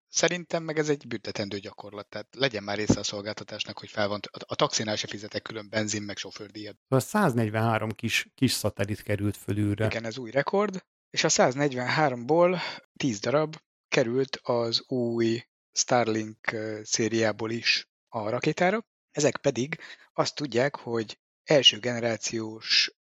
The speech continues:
Speaker 1: lézer interkommunikációt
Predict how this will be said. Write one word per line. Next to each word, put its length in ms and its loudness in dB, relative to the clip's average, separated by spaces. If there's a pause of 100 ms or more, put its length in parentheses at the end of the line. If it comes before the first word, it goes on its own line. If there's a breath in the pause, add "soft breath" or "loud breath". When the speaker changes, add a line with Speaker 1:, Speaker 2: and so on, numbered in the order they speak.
Speaker 1:
lézer 640 2 (260)
interkommunikációt 1300 -6